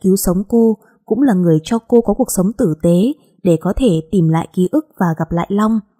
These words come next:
Buổi tối hôm ấy, Long tới bệnh viện trực, còn Uyên thì vào trong phòng của bé Thế Anh. Thằng bé học bài xong xuôi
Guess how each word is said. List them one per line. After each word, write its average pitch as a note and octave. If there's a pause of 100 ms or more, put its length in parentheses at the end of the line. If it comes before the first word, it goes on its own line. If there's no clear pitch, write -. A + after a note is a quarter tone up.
(420)
Buổi E3
tối F3
hôm A3
ấy, F3+ (220)
Long G#3+ (100)
tới F#3
bệnh A#3
viện G3+
trực, F3 (340)
còn E3
Uyên A3+
thì F#3
vào E3
trong A#3
phòng F#3+
của D3+
bé D#3+
Thế F3+
Anh. A3+ (340)
Thằng D#3+
bé D#3+
học A3
bài D#3+
xong G#3
xuôi G#3+